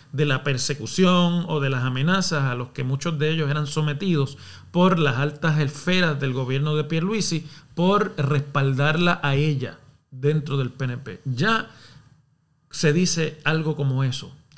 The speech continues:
En realidad, como decimos en Puerto Rico, la pasta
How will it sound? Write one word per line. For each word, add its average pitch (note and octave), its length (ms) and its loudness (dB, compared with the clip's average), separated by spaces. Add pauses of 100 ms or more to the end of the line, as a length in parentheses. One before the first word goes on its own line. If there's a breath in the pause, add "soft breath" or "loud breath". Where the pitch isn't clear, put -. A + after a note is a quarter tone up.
(360 loud breath)
En C#3 160 4
realidad, E3+ 520 2
como C#3+ 220 0
decimos D3 340 0
en D3 120 -4
Puerto E3 260 -4
Rico, E3+ 400 -4
la B2 260 -6
pasta - 640 -4